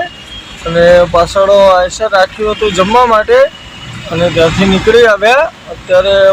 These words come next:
પહોંચી આવ્યા ગણદેવીના ટોલ નાકા ઉપર. તો જો આ ટોલ પ્લાઝો ક્રોસ કરીએ છીએ અને આ ટોલ પ્લાઝો ક્રોસ કરીને કન્ટિન્યુ ચાલે જઈએ. તો બધા વીડિયોમાં જોડાયેલા રહેજો.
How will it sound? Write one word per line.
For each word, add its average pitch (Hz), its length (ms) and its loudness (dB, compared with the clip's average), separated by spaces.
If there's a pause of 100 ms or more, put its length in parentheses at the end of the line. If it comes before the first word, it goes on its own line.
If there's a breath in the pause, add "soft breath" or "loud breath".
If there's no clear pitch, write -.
પહોંચી 185 320 -2
આવ્યા 202 300 2
ગણદેવીના 202 840 -2
ટોલ 214 340 -2
નાકા 208 280 0
ઉપર. 196 460 0 (1120)
તો 165 60 -6
જો 160 300 0
આ 170 240 4
ટોલ 175 340 -4
પ્લાઝો 170 720 -2
ક્રોસ 175 300 0
કરીએ 214 320 2
છીએ 202 280 -4 (1000)
અને 147 260 0
આ 160 180 4
ટોલ 165 260 -4
પ્લાઝો 165 360 0
ક્રોસ 170 360 0
કરીને 190 640 0 (100)
કન્ટિન્યુ 180 500 -8
ચાલે 208 300 2
જઈએ. 208 300 -4 (1160)
તો 156 60 -8
બધા 151 240 0
વીડિયોમાં 160 560 0
જોડાયેલા 190 500 2
રહેજો. 220 460 0